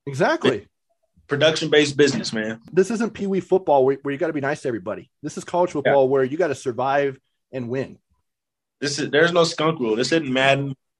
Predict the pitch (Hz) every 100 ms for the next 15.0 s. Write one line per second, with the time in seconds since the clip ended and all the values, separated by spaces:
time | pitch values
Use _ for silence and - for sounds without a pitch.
0 | - - 135 131 131 - 131 127 - -
1 | - - 143 175 151 131 160 139 113 143
2 | - 147 135 135 113 - 143 143 139 120
3 | 107 _ - 135 131 135 135 139 120 165
4 | 147 139 - 160 196 117 117 - - 143
5 | 135 - 233 131 104 - _ _ - _
6 | _ 214 202 185 269 349 254 202 202 175
7 | 170 160 233 277 233 196 143 - _ _
8 | _ _ _ - - 175 226 247 - 208
9 | 180 - _ _ _ _ 156 214 220 202
10 | 147 135 - 165 175 - 101 - - _
11 | _ _ _ 160 240 262 214 160 143 175
12 | 208 196 - 185 185 175 170 143 139 147
13 | 117 104 101 - _ _ _ _ 160 160
14 | 143 180 190 185 170 - - 156 139 101